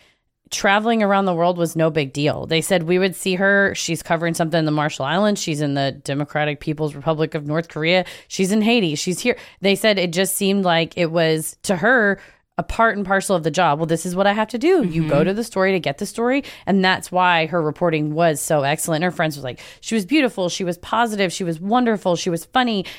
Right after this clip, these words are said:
Speaker 1: and she took all of that not only from her, you know, she wasn't just like that as a person, she was also like that as a writer and a journalist and a type of person that would ask questions and would try to find, even in really, you know, the, the situations where people are either suffering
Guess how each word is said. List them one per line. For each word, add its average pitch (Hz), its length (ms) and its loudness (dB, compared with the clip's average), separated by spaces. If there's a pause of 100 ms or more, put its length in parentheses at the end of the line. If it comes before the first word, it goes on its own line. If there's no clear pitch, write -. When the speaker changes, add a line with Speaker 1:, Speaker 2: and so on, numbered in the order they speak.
Speaker 1:
and 196 140 0
she 208 140 -2
took 254 260 -2
all 214 160 4
of 185 80 0
that 175 220 4
not 180 180 2
only 196 240 2
from 170 200 -2
her, 156 200 0
you 190 100 0
know, 147 80 0
she 196 140 -4
wasn't 180 300 0
just 175 180 -2
like 170 200 0
that 151 140 2
as 135 160 -2
a 135 60 -6
person, 269 320 -2
she 185 140 -4
was 165 100 -4
also 175 300 0
like 151 180 0
that 143 220 0 (240)
as 170 160 0
a 175 80 2
writer 175 340 2
and 156 140 0
a 147 60 -2
journalist 180 640 0
and 170 120 -2
a 156 80 0
type 180 240 -2
of 170 80 -8
person 180 340 -2
that 147 160 0
would 151 160 0 (320)
ask 202 300 2
questions 180 480 0
and 180 180 0
would 180 140 0
try 190 260 0
to 190 80 0
find, 175 640 0
even 208 320 -2
in 175 260 0
really, 165 520 0 (680)
you 185 140 0
know, 165 160 0
the, 170 300 0
the 180 120 0
situations 185 600 -2
where 170 80 0
people 214 320 -2
are 170 160 0
either 156 240 0
suffering 208 680 -2